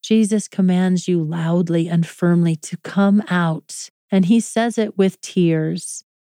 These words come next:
He is fierce in his instruction and in his intercession for you.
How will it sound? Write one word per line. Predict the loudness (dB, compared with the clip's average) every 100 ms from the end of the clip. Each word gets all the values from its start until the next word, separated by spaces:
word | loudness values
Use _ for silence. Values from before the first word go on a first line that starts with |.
| _ _ _
He | 2 2
is | 2 -4 _
fierce | 0 2 0 2
in | 2
his | 2 2
instruction | 0 0 -4 -2 -4 -4 -2
and | 0 0
in | 2 4 4
his | 2 0 2
intercession | 2 0 -2 -4 -4 0 0
for | 2
you. | 0 0 -2 -4